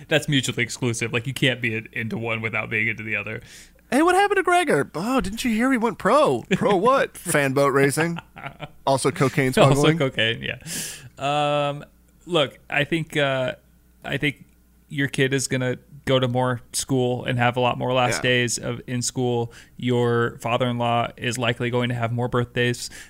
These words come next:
Speaker 1: Um, your wife has given you the green light, and as long as it's one of those things where, you know, she's not like,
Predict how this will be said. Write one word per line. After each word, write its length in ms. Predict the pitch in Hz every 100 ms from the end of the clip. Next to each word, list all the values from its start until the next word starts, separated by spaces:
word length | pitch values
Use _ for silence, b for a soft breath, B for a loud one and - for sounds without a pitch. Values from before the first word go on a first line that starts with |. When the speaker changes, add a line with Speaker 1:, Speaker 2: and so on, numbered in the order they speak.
| B -
Speaker 1:
Um, 600 | 123 117 113 110 107 107 - B B B _ _ _ -
your 540 | - 131 120 120 117 120
wife 560 | - 120 117 120 - - -
has 500 | 120 113 113 110 - 127
given 220 | 135 123
you 80 | 123
the 80 | 117
green 240 | 117 120 117
light, 300 | 117 135 -
and 320 | 196 185 175
as 220 | - 165
long 220 | 165 196 196
as 100 | 185
it's 160 | 175
one 100 | 175
of 60 | 170
those 160 | 165
things 380 | - 170 165 156
where, 560 | - 156 156 156 151 -
you 140 | - 143
know, 280 | 123 131 -
she's 260 | - 139
not 200 | 143 139
like, 340 | 135 131 123